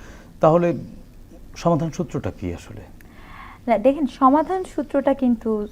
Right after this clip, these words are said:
Speaker 2: solely, আহ, ডিপেন্ড করতো, মানে, এখনো করতে পারে পলিটিক্যাল পার্টিসের উপরে।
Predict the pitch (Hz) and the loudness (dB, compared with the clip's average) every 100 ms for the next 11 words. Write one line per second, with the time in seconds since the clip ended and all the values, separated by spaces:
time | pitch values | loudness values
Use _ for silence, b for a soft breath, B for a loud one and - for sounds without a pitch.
0 | - - 208 202 190 190 170 - 139 135 | -8 0 0 0 0 -2 -4 -4 -4 -4
1 | 135 - - 175 208 - 208 214 202 - | -6 -12 -16 0 0 4 4 4 -2 -6
2 | - 170 - - - - - - - 160 | -4 -4 -6 -12 -20 -20 -20 -16 -4 -2
3 | 170 - - 214 320 311 - - - - | -2 2 4 6 6 4 2 -4 -4 -2
4 | 175 415 494 - - 226 220 214 190 180 | -2 -2 -8 -16 0 2 2 0 -2 -2
5 | 143 - - - - - - | -6 -8 -12 -12 -10 -14 -16